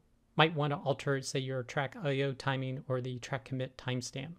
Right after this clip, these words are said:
Now, in addition to configuration settings, you could also add the P G stat statements extension so that you can get a sense of all the different statements that are being run. You could also use the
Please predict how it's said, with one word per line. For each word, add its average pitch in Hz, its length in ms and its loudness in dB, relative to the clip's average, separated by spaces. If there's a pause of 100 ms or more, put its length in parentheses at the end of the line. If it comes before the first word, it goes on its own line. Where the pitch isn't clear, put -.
(320)
Now, 165 140 8
in 160 80 4
addition 165 380 2
to 151 160 -2
configuration 151 760 2
settings, 143 500 0
you 147 100 0
could 143 200 0
also 160 400 2
add 143 180 -4
the 135 100 -2
P 151 200 -2
G 135 160 -2
stat 160 340 -2
statements 135 680 -6
extension 139 580 -2 (200)
so - 140 8
that 135 300 2
you 139 80 2
can 131 420 -4
get 139 160 2
a - 20 -4
sense 135 300 -2 (160)
of 151 140 6
all 143 180 4
the 135 200 -4
different 127 340 2
statements 175 400 2
that 143 100 0
are 131 80 2
being 123 260 -2
run. 120 300 -4 (480)
You 147 100 2
could 143 120 10
also 143 240 4
use 131 220 0
the 131 200 -2